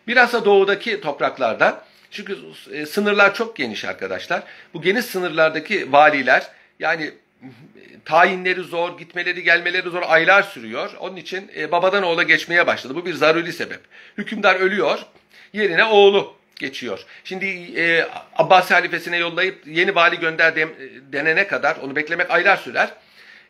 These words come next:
E, eyalet ise kocaman bir eyalet artık.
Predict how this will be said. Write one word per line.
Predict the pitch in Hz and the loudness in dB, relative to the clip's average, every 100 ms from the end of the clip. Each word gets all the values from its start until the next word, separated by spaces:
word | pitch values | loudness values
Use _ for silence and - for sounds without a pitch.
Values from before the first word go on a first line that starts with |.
| - | -10
E, | 120 107 - _ _ | -10 -10 -18 _ _
eyalet | 160 156 196 247 | 2 4 6 2
ise | 196 160 | -6 -10
kocaman | 156 175 151 123 | -8 -6 -6 -6
bir | 117 | -8
eyalet | 107 101 98 98 | -6 -6 -8 -12
artık. | 101 - - | -16 -18 -20